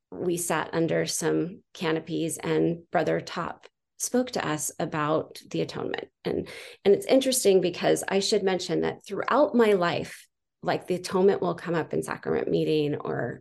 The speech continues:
general conference or in whatever situation. And I will think back on that time in the Jerusalem Center. Like, I think back to nineteen ninety-three and I go, "Oh, I remember when I asked and I didn't receive an answer, but that's okay."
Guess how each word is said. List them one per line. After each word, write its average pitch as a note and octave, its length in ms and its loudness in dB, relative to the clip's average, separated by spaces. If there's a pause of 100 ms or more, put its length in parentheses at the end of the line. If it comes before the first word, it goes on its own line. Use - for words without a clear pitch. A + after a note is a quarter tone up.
(120)
general E3 240 -2
conference D3+ 420 -4
or D3+ 140 0
in E3 100 0
whatever E3 460 0 (480)
situation. - 640 0
And E3+ 220 0
I F#3+ 120 6
will A#3+ 140 6
think G#3 380 2
back - 420 -4
on E3+ 120 0
that - 220 -2
time D#3 240 -2
in - 120 -2
the D3 80 -4
Jerusalem - 520 -4
Center. - 560 -4
Like, E3 300 0
I F3 140 0
think F#3 420 2
back D#3+ 420 -4 (720)
to G3+ 120 2
nineteen E3+ 400 2
ninety-three D3+ 800 0
and F3 100 0
I E3 100 0
go, E3 240 0
"Oh, A3+ 180 0
I G3 140 2
remember F3 480 4
when D#3+ 180 -2
I D3+ 100 -2
asked D#3 480 -4
and F3 160 2
I E3+ 100 2
didn't E3+ 320 2
receive E3 380 -4
an C3+ 80 -2
answer, C#3+ 520 -4
but - 140 -6
that's - 280 -10
okay." - 400 -12